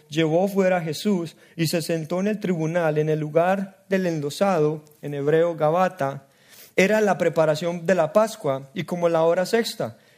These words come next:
Entonces dijo a los judíos, "He aquí vuestro rey". Es como que Pilato toma un, un, un descanso, un reposo y está pensando, él está inquieto. Incluso su misma esposa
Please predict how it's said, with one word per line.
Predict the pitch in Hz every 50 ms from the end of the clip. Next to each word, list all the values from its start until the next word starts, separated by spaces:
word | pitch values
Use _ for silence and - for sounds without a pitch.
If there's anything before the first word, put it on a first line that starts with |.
| -
Entonces | - 165 156 - 175 170 160 - 190 175
dijo | 196 202 196 190 190
a | 185
los | 175 156
judíos, | - 156 151 151 180 196 185 151 151 143 - - _ _ -
"He | - 202 214 214
aquí | 214 214 214 - 226
vuestro | 208 202 214 208 208 - 160 160
rey". | 147 165 202 214 196 202 - - - - - _ -
Es | - - -
como | 269 254 240 220
que | 233 - 202 190 190 185 190 - - _ _ _ _ _ _ _
Pilato | - 185 165 185 190 190 - 220 214
toma | 220 226 220 220 220
un, | 220 214 208
un, | 208 208 208 208 202 190 - - -
un | - 214 208 202 196
descanso, | 196 202 196 - - 226 233 247 233 - - 180
un | 175
reposo | 175 190 196 196 202 - 226 233 233 220 220 202
y | 185
está | 180 170 - - 202 185 185 180 - - - - -
pensando, | - 196 190 190 190 - 220 240 269 254 208 180
él | 180 202
está | 220 208 214 233 208
inquieto. | 202 202 196 - 226 254 269 285 285 285 - 170 156
Incluso | 180 202 196 - 214 226 302 311 - - 240 208
su | - 214
misma | 208 214 220 226 240 254
esposa | 247 247 - 262 269 262 - 262 254 254 240 226 - -